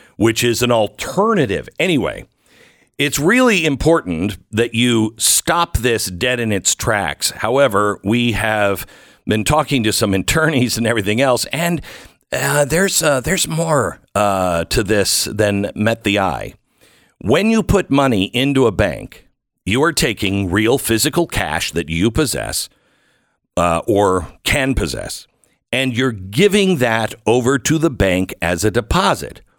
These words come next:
When you do that, you give the bank control of that money. So as soon as you give the money to the bank, you're really no longer the owner of that money. The bank has that money.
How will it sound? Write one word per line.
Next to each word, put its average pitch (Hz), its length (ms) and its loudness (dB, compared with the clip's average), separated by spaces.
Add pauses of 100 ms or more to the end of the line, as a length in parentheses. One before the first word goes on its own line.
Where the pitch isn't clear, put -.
(100)
When 147 400 2
you 170 180 2
do 196 420 4
that, 80 440 -4 (460)
you 170 220 -2
give 135 360 -2
the 120 100 0
bank 92 380 -4
control 120 1080 2 (100)
of 90 280 0
that 104 240 2
money. 156 420 -2 (500)
So 143 160 0
as 123 120 0
soon 233 200 2
as 202 160 2
you 180 60 -2
give 143 460 0
the 113 100 2
money 123 260 0
to 113 120 -2
the 85 100 0
bank, 123 460 0 (360)
you're 139 160 2
really 214 520 2
no 165 200 4
longer 139 460 2
the 113 240 -4 (140)
owner 143 580 2 (500)
of 110 260 -2
that 101 220 2
money. 85 380 -4
The 120 140 0
bank 170 420 -2
has 107 380 -2
that 90 240 -2
money. 80 380 -4